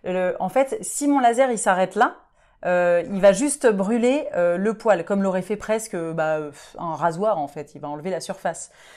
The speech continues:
Mais là, comme on a affaire à une lumière, bon, ça pénètre moins qu'une lampe de poche, hein, euh, mais peut-être, allez, à quelques micromètres, centaines de micromètres,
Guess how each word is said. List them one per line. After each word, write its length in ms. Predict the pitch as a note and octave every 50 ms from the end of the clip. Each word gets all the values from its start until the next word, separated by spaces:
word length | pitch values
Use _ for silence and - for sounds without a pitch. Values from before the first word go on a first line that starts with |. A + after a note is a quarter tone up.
| - _ -
Mais 100 | F#3 G3+
là, 120 | B3+ D#4+ D#4
comme 160 | - E4 D#4+
on 100 | E4+ D#4+
a 60 | D#4 C4+
affaire 300 | B3 A#3+ - C#4 B3 A3+
à 100 | G#3+ G3
une 140 | F#3+ F#3+ F#3+
lumière, 520 | G3 G3+ G#3 A3 A#3+ D4 F#4 D#4+ G3 D#3+ - _ _ _ _ _
bon, 240 | F3 F#3 G3+ E3 - _ _ _ _ _ _ _
ça 160 | _ - - F3
pénètre 340 | F#3 G3+ G#3 G#3+ G#3 - G#3
moins 180 | G#3 A#3+ C4
qu'une 200 | - - A3+ G3+
lampe 260 | F#3+ F#3+ G3 G3 G3 F#3+
de 60 | A3
poche, 360 | - C4+ C4+ B3+ - - -
hein, 220 | G3+ F#3+ G3 F#3+ E3
euh, 140 | D#3 D3+ D3
mais 300 | D3+ D#3 E3 E3+ E3 D#3 D3
peut-être, 380 | - E3 D#3+ - G3 G3+ G3
allez, 260 | E3+ D3+ D#3 F3+ F3+ D#3+
à 140 | C3+ C#3
quelques 240 | C#3 - F3 - -
micromètres, 500 | E3 E3+ F#3 F3+ - - F3+ F#3 F#3+ F#3+
centaines 300 | - F#3 F3 - G3 F#3+
de 60 | F3+ F3+
micromètres, 500 | F3 E3+ - - F3 F3+ A3 A#3+ -